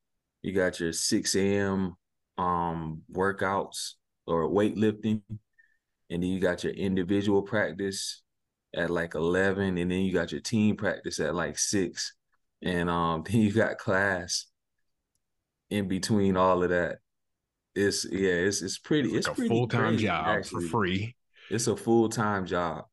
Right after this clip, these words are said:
Speaker 1: definitely. Yeah, so,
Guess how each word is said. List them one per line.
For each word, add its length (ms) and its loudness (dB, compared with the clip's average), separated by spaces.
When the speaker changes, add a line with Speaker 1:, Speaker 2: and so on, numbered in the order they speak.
Speaker 1:
definitely. 640 -4
Yeah, 560 -4
so, 440 -8